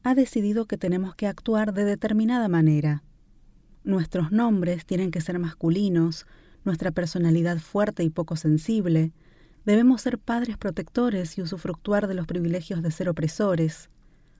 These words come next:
Nosotras no quisimos sujetarnos a vivir en función de ese rol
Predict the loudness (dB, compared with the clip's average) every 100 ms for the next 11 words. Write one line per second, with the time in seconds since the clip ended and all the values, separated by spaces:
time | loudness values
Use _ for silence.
0 | -20 -4 0 0 0 -2 0 -2 -2 -12
1 | -20 -20 -10 -2 -2 -2 -2 0 0 -4
2 | -4 -4 -2 -2 0 0 2 2 2 -2
3 | 0 0 0 0 -2 0 0 -2 0 2
4 | 2 0